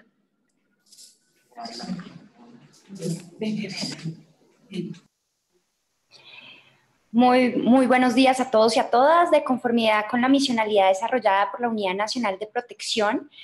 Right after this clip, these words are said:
me permito indicar que dentro del marco de la Ruta de Protección Colectiva, se han adelantado dos evaluaciones de riesgo colectivas, una al resguardo indígena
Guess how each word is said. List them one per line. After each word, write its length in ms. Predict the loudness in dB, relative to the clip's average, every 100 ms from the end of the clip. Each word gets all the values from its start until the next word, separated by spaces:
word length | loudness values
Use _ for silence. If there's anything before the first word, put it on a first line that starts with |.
| -20 -20 _ -4
me 120 | -2
permito 340 | 2 2 2
indicar 560 | 2 2 2 0 0 0
que 100 | 2
dentro 300 | 4 2 2
del 120 | 2
marco 340 | 2 -2 0 2
de 60 |
la 120 | 2 2
Ruta 260 | -2 -2
de 100 | 0
Protección 500 | -2 -4 -8 -6 -6
Colectiva, 840 | -4 -4 -4 -4 -2 0 2 0 -4 _ _ _ -8
se 180 | -2
han 200 | 0 2
adelantado 1120 | 2 4 4 2 0 0 2 4 4 2 0 0
dos 240 | 2 2 2
evaluaciones 520 | 0 0 -2 -4 -2
de 100 | -2
riesgo 420 | 0 -2 -2 -2
colectivas, 840 | 0 2 0 -2 -2 0 -2 -4 -4
una 240 | 2 2
al 80 | 2
resguardo 680 | 0 0 0 0 0 -2 -4 -4
indígena 600 | -4 -4 -4 -4 -2